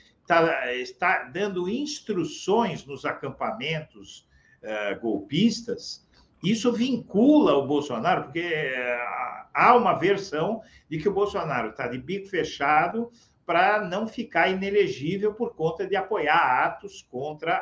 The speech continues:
a democracia. Porém, ao enviar o seu advogado, eu acho que ele se complica, não é? Então, tudo isso, toda essa aproximação dos Bolsonaro com os atos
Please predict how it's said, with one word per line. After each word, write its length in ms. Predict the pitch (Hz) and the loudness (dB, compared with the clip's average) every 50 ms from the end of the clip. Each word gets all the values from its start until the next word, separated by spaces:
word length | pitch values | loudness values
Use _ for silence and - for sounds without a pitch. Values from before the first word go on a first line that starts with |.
| 135 135 | -2 -4
a 60 | 143 | -4
democracia. 920 | 139 151 156 156 160 156 180 190 190 185 185 - - 139 127 107 95 - _ _ - - - _ _ _ _ _ | -2 -2 -2 -2 -2 -4 -2 -6 -6 -6 -6 -10 -10 -6 -6 -6 -6 -8 _ _ -20 -20 -20 _ _ _ _ _
Porém, 640 | _ 226 247 233 175 190 226 277 302 240 160 - - _ _ _ _ | _ 12 12 12 12 10 6 6 4 2 -2 -6 -12 _ _ _ _
ao 240 | - 190 247 285 302 | 2 4 4 4 4
enviar 560 | 302 302 285 208 214 226 202 175 160 139 135 | 0 -2 -6 -6 0 2 4 4 4 4 2
o 60 | 135 127 | -2 -6
seu 480 | - - - - 240 254 330 349 330 | -10 -14 -4 2 2 2 4 4 2
advogado, 1000 | 269 208 175 160 135 139 143 120 - 120 143 170 202 226 233 - 123 104 92 - _ _ _ _ _ _ _ _ _ _ _ _ _ _ _ _ | 0 0 -2 -4 -2 -2 -2 -2 0 0 2 4 4 4 2 0 -4 -10 -12 -14 _ _ _ _ _ _ _ _ _ _ _ _ _ _ _ _
eu 180 | 147 180 165 | -4 0 4
acho 260 | 165 196 214 - - - | 4 4 4 0 -4 -2
que 60 | - | -2
ele 160 | 208 202 175 | 0 0 -2
se 200 | - - - 208 | -6 -6 -8 -8
complica, 840 | - - 202 165 - - - 131 135 151 185 - - - 240 269 - - _ _ _ _ _ _ _ | -2 -2 -2 -2 -2 -6 -8 -6 -4 -4 -4 -4 -2 -2 -4 -4 -4 -10 _ _ _ _ _ _ _
não 180 | 120 139 143 | -10 -6 -4
é? 140 | 139 156 175 | -2 -2 -2
Então, 600 | 190 170 156 - - 180 214 233 240 202 160 - _ _ | -2 -4 -8 -6 -2 0 2 2 2 0 -2 -8 _ _
tudo 340 | _ 277 320 330 330 240 196 | _ -2 -2 -2 0 -2 -2
isso, 540 | 185 220 262 277 - - - 214 175 151 - | 0 -2 -4 -6 -8 -6 -4 -2 -2 -2 2
toda 200 | - 247 - 277 | 0 0 2 0
essa 180 | - - 226 | -4 -4 -6
aproximação 1300 | 175 - - 185 165 156 - - 190 175 160 147 120 - - - - - 151 160 202 214 180 123 98 - _ _ _ _ _ _ _ _ - - | -6 -4 -4 -4 -4 -4 -6 -8 -8 -4 -4 -4 -4 -6 -10 -18 -12 -6 -2 0 0 0 -2 -4 -10 -14 _ _ _ _ _ _ _ _ -20 -20
dos 500 | - _ _ 156 190 220 220 - - 131 | -20 _ _ 6 6 6 6 4 -2 -8
Bolsonaro 960 | 117 123 180 180 156 - - - 165 - 117 120 131 143 139 127 113 107 104 | -6 -2 -2 -2 -2 -4 -6 -6 -6 -6 -4 -4 -2 -2 0 -2 -2 -4 -8
com 260 | - - 175 190 185 | -8 -8 -8 -8 -8
os 140 | 156 - 139 | -8 -4 -2
atos 360 | 156 170 185 - - - - | -2 -2 -2 -4 -6 -14 -16